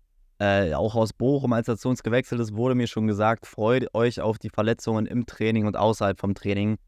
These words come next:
weil die Trainingsintensität wirklich super, super hoch ist.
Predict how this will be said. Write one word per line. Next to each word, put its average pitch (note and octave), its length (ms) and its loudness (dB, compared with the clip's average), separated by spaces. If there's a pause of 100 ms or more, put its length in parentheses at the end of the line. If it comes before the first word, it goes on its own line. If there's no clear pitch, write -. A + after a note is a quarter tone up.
(320)
weil G#2+ 180 4
die A2 100 -2
Trainingsintensität A2 1080 0
wirklich G#2+ 500 0 (120)
super, G#2 580 0
super G#2 260 0
hoch G#2 240 0
ist. G2+ 280 -2